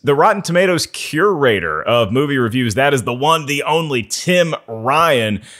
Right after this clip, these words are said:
who does a segment for us every week, and we toss to him now. Tim, what were the critics saying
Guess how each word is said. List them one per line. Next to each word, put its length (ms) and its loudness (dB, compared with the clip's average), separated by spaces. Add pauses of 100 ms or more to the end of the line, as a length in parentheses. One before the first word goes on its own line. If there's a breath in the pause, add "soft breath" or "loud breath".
(100)
who 80 0
does 180 4
a 40 -2
segment 300 0
for 160 0
us 140 -2
every 280 0
week, 440 -2
and 300 0
we 80 -4
toss 280 0
to 80 -4
him 180 0
now. 180 2
Tim, 480 -2
what 180 2
were 100 -2
the 60 -4
critics 420 -2
saying 460 0